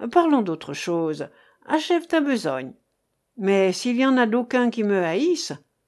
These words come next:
moi, je le déteste, le maître Guillaume. » Arsène Hardouin avait prononcé ces derniers mots entre les dents, avec une irritation fiévreuse.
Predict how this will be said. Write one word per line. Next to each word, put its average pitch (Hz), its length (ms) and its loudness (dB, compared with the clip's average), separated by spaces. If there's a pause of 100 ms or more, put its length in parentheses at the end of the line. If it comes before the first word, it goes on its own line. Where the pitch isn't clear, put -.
(160)
moi, 285 400 2
je 269 140 -2
le 330 180 2
déteste, 254 800 -2
le 196 160 0
maître 190 340 -2
Guillaume. » 180 640 0 (1800)
Arsène 285 540 -2
Hardouin 170 380 -2
avait 165 180 -4
prononcé 190 540 -4
ces 170 160 -8
derniers 196 380 -2
mots 214 200 -2
entre 165 280 -4
les 180 180 0
dents, 170 280 -2 (380)
avec 277 320 -4
une 185 140 0
irritation 247 600 -6
fiévreuse. 151 840 -8